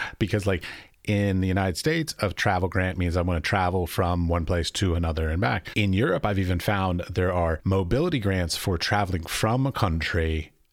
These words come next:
outside that country. That's one form of a mobility grant. There's another form of a mobility grant that is traveling from one place within a country to another place within that same country. So not even leaving the country. That's a mobility grant. Now,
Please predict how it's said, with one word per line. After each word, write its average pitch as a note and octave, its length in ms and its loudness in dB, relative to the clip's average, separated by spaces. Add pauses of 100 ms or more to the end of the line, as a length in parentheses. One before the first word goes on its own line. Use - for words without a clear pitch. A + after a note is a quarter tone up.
outside G2 480 0
that D#2+ 180 -6
country. - 520 -6 (280)
That's - 340 -4
one F#2 360 2
form F#2+ 440 2
of D#2+ 120 0
a G2 140 0
mobility G2 380 0
grant. F2+ 240 0 (220)
There's A#2+ 180 2
another C#3 460 2
form F#2 320 0
of E2+ 80 2
a E2 80 0
mobility F2 500 2
grant F2 320 -2 (280)
that F#2+ 120 2
is F#2+ 180 0 (180)
traveling A2+ 420 0
from F#2+ 220 0
one A2+ 180 2
place G#2 380 0
within G#2 500 2
a G#2 60 -2
country F#2 500 0 (140)
to C3+ 120 2
another C3 280 0
place F2+ 380 0 (260)
within G#2 400 2
that F#2+ 200 0
same F2+ 260 0
country. A#2+ 420 0
So - 100 -2
not F#2+ 240 2
even C3+ 180 0
leaving A#2 260 0
the F#2+ 60 -2
country. A2+ 440 -2 (320)
That's G#2 400 0
a C3+ 60 2
mobility D#2+ 540 0
grant. D#2 360 -4
Now, G2+ 120 0